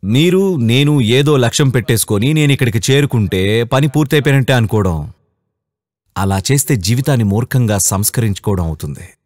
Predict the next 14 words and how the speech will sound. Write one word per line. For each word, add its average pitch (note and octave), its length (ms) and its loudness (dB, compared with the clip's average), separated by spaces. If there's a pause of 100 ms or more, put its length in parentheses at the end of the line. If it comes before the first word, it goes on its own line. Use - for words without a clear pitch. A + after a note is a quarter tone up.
(640)
మీరు F3 320 4
కనుక F2+ 520 -2 (300)
మీ C3 240 4
అంతర్ముఖ C#3 520 2
జ్యామితిని A2+ 540 0
సరిగ్గా A#2 440 0
అరేంజ్ G2+ 300 0
చేసుకుంటే, E2 540 -4 (260)
ఇది A#2+ 120 0
ఎంతో C3+ 400 2
దూరం A#2 280 0
తీసుకువెళ్ళే F2+ 680 -2
యంత్రం F2+ 420 -4
అవుతుంది. D2 400 -8